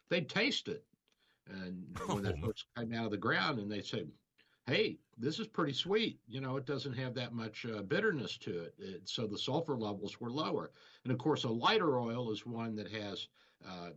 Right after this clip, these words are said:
Speaker 1: doesn't have as much heavy tar in it. It's a lighter hydrocarbons.
Speaker 2: Is it easy to refine?
Speaker 1: Easier to refine, uh, less pollution, less sulfur goes out into the atmosphere, you know, less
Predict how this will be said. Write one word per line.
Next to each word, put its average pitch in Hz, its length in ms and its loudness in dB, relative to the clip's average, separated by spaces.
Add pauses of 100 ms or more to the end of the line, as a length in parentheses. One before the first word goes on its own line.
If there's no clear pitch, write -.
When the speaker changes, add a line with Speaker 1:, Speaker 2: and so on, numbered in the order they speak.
(300)
Speaker 1:
doesn't 127 300 2
have 113 180 0
as 101 120 0
much 110 260 0
heavy 117 260 0
tar 131 480 2
in 82 140 -2
it. 85 120 -8
It's 85 200 -6
a 85 120 -4
lighter 92 600 0
hydrocarbons. 101 960 -4 (200)
Speaker 2:
Is 135 120 6
it 147 100 6
easy 170 220 6
to 143 100 10
refine? 131 600 8 (920)
Speaker 1:
Easier 156 400 6
to 131 80 6
refine, 147 720 4 (160)
uh, 98 260 -6 (280)
less 123 300 0
pollution, 131 880 0
less 107 200 -2
sulfur 135 440 -2
goes 117 300 -2
out 117 180 -2
into 107 180 -4
the 107 200 0
atmosphere, 107 640 0
you 92 140 -4
know, 90 160 -4
less 95 380 -4